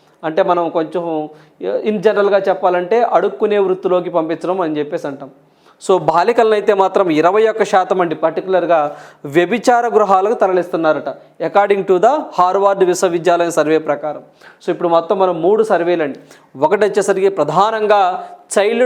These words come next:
Trafficking in India, Children Peace ఫౌండేషన్ల సంయుక్తంగా, so, మనకి కోవిడ్తో కంపేర్ చేస్తే ఢిల్లీలో అక్రమ రవాణా అనేది ఎనభై, అరవై ఎనిమిది శాతం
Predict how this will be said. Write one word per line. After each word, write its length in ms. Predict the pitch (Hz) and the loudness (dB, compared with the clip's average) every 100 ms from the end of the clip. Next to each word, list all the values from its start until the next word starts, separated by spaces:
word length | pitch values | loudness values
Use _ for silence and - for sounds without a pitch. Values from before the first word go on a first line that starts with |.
| - | 2
Trafficking 500 | 214 185 190 196 208 208 | 2 2 0 -2 -4 0
in 80 | 185 180 | 0 0
India, 320 | 180 180 202 220 196 - | 2 2 2 2 -2 -2
Children 340 | 185 185 208 202 | 0 2 0 0
Peace 200 | 185 185 185 | 0 0 0
ఫౌండేషన్ల 500 | 170 175 180 175 175 165 | -2 0 -2 0 -4 -2
సంయుక్తంగా, 560 | 147 156 156 156 156 294 - - - _ | -2 -4 -4 0 2 0 -4 -14 -20 _
so, 60 | - 196 | -2 2
మనకి 200 | 190 190 190 | 2 2 0
కోవిడ్తో 440 | 180 214 233 190 226 220 | 0 0 0 0 0 2
కంపేర్ 300 | 180 196 185 180 | 0 0 0 -2
చేస్తే 260 | 190 214 180 | -2 -2 0
ఢిల్లీలో 420 | 156 175 202 202 196 156 - - - | -2 0 0 0 0 -2 -6 -8 -4
అక్రమ 380 | 160 202 214 | -2 0 2
రవాణా 360 | 208 190 190 190 180 | 2 2 0 0 0
అనేది 220 | 180 185 170 | 0 2 2
ఎనభై, 220 | 160 180 180 185 160 | 2 0 -2 0 0
అరవై 220 | 180 208 170 | 2 2 4
ఎనిమిది 240 | 175 226 214 | 2 2 2
శాతం 260 | 220 190 233 | 2 2 0